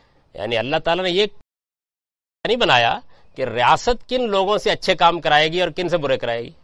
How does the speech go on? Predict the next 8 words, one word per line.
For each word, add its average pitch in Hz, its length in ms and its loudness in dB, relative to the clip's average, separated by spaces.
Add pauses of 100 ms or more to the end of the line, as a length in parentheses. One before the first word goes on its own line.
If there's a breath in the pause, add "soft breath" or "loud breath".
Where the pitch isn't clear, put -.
(340)
مذہب 165 520 -6
کا 180 100 -4
مخاطب 143 580 -2
ہی 226 80 -4
در 170 200 0
حقیقت 143 440 -8
فرد 120 220 -6
ہے۔ 85 120 -18